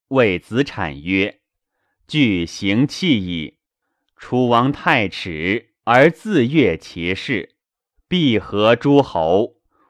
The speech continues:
无往无日矣。”子产曰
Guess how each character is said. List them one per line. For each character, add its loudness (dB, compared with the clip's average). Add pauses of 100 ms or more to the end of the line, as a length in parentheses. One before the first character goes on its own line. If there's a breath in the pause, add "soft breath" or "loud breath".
无 2
往 4
无 2
日 2
矣。” -8 (520)
子 -2
产 -6
曰 -4